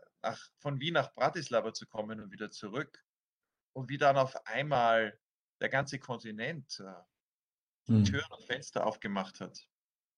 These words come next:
Speaker 2: Mhm.
Speaker 1: Das war eine unglaubliche Erfahrung. Und das hat dazu geführt, dass ich auch mein Studium, äh, verändert habe, weg von Geschichte.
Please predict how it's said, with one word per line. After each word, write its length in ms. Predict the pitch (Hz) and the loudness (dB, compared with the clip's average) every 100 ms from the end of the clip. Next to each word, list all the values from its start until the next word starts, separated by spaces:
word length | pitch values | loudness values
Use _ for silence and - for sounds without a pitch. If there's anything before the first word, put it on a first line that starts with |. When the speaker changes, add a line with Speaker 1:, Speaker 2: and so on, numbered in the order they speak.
| - - | -20 0
Speaker 2:
Mhm. 180 | 123 110 | 2 4
Speaker 1:
Das 320 | 131 151 - | 2 2 2
war 140 | 127 | 4
eine 240 | 123 120 107 | 4 0 -4
unglaubliche 440 | 117 101 95 95 | 0 0 0 -6
Erfahrung. 320 | 95 - 87 | -6 -4 -4
Und 100 | 101 | -4
das 80 | 110 | 2
hat 120 | 151 | 4
dazu 220 | 160 131 131 | 4 2 -2
geführt, 320 | - 139 135 | 0 -2 -2
dass 140 | 117 | -6
ich 100 | 110 | -6
auch 60 | 113 | -4
mein 140 | 101 | -6
Studium, 460 | - 135 143 101 98 _ _ _ _ _ _ - | -4 -4 -2 -4 -6 _ _ _ _ _ _ -8
äh, 260 | 90 90 87 | -4 -4 -6
verändert 460 | - 92 98 98 95 | -6 -2 -2 -2 -2
habe, 260 | 92 104 | -2 -2
weg 220 | 107 113 | -4 -6
von 200 | - 117 | -6 -4
Geschichte. 720 | 104 101 123 127 - 135 143 | -4 -6 -8 -8 0 0 0